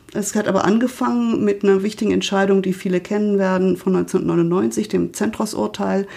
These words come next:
des E U G H. Und dann hat's eine Reihe anderer ähm, Entscheidung gegeben, die letztendlich die sogenannte Sitztheorie, der Deutschland anhängt, immer noch ein bisschen anhängt, aber nicht mehr ganz so anhängen darf.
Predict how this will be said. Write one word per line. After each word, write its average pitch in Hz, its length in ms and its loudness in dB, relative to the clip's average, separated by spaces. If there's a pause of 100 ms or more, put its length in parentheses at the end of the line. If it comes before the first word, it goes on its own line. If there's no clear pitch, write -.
(400)
des 185 140 -4
E 196 160 4
U - 20 2
G 185 200 2
H. 175 260 2
Und 175 140 4
dann 175 100 6
hat's 165 180 -2
eine 170 220 2
Reihe 214 280 2
anderer 175 560 2 (920)
ähm, 175 240 2
Entscheidung 180 480 2
gegeben, 185 400 0
die 190 80 2
letztendlich 208 460 0
die 208 140 0
sogenannte 185 460 2
Sitztheorie, 247 680 -2
der 202 140 0
Deutschland 202 680 -2 (880)
anhängt, 233 680 2
immer 214 220 0
noch 220 160 -2
ein 208 100 0
bisschen 226 300 0
anhängt, 233 420 0
aber 208 140 0
nicht 202 160 -4
mehr 202 100 0
ganz 190 240 -2
so 202 80 -2
anhängen 202 400 2
darf. 208 440 0